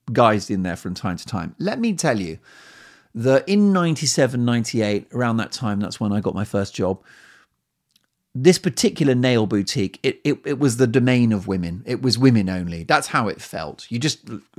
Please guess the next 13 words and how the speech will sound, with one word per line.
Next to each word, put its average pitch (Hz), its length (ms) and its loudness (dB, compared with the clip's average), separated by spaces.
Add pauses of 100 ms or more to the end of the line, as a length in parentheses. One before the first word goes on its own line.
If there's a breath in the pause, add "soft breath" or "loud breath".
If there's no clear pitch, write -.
(160)
all 127 260 2
of 95 120 -4
the 98 340 -4 (140)
nail 104 560 -2 (2250)
polishing 117 460 -4
people, 135 360 -6
what 156 140 -8
do - 60 -6
you 135 60 -8
call 135 240 -2
those? 147 240 -8
The 110 80 -4
manicurists. 127 960 -4